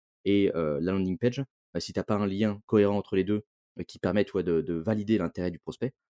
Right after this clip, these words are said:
euh, bah, en fait, euh, potentiellement, il aura cliqué parce qu'il, parce qu'il, tu vois, le, t'aura suscité une curiosité. Et en fait, quand il arrive sur la page, le truc, euh, retombe parce qu'en fait, il comprend rien, euh, euh, ou il est déçu par rapport à ce qu'il,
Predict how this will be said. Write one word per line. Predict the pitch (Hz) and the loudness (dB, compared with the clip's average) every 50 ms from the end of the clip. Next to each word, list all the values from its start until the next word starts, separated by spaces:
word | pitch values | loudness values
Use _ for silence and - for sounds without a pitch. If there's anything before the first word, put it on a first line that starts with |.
| _ _ | _ _
euh, | 73 69 | -8 -4
bah, | 64 76 | -4 -4
en | 69 | -4
fait, | - - 98 - - | 0 0 -2 0 0
euh, | 85 71 64 - - - - - - - - - - - - | -2 -2 -2 -4 -6 -8 -8 -10 -12 -14 -14 -12 -14 -14 -4
potentiellement, | - 107 - 101 - - 101 101 107 104 | -4 -2 -2 -2 -2 0 2 2 2 4
il | 92 90 | 2 2
aura | 82 90 90 | 2 0 -2
cliqué | - - 101 - - 110 104 - _ _ _ _ _ _ _ | -4 -10 -12 -4 -2 -2 -2 -2 _ _ _ _ _ _ _
parce | 95 87 - | -6 -6 -6
qu'il, | - - - 98 92 | -6 -6 -4 -2 0
parce | - 92 - | 0 -2 -2
qu'il, | - 98 | -2 -10
tu | - - | -4 0
vois, | 101 98 95 | 2 2 4
le, | 90 82 78 78 78 | 4 4 2 2 0
t'aura | - 87 87 | 0 -2 -4
suscité | - - - - - - 101 | -4 -4 -12 -8 -6 -4 -4
une | - | -2
curiosité. | - 101 92 85 80 - - 123 135 - _ _ _ _ | -2 -2 -2 -2 -4 -4 -4 -4 -4 -4 _ _ _ _
Et | - | -10
en | 80 | -6
fait, | - 98 | -6 -2
quand | - - 104 | 2 4 4
il | 95 | 6
arrive | 92 95 | 4 2
sur | - - 87 | 0 -2 -4
la | 78 | -2
page, | - 104 110 117 110 113 - _ | 0 0 0 0 -2 -6 -10 _
le | 87 87 82 | -8 -8 -8
truc, | - - 107 - 95 | -2 -4 -2 2 2
euh, | 85 | 2
retombe | 76 85 - - 110 113 - | 2 2 2 4 2 4 2
parce | 95 - | 0 -4
qu'en | - 76 73 | -4 -8 -6
fait, | - 82 - | -6 -8 -8
il | - | -8
comprend | - 85 - - 71 | -12 -12 -10 -8 -8
rien, | 78 80 87 92 101 101 101 | -6 -4 -2 -2 -2 -2 0
euh, | 101 87 76 - - _ _ _ _ - | 0 0 -2 -2 -6 _ _ _ _ -6
euh, | 76 73 71 73 76 | -4 -2 -2 -2 -2
ou | - 95 101 | -2 0 0
il | 95 | 0
est | 95 | 2
déçu | 90 98 - - 104 | 2 0 -2 -2 -4
par | - 92 85 | -2 0 0
rapport | 82 - 92 90 | 0 0 0 0
à | |
ce | 85 - | 0 -2
qu'il, | - - 85 82 78 73 | -8 -6 -2 0 0 -2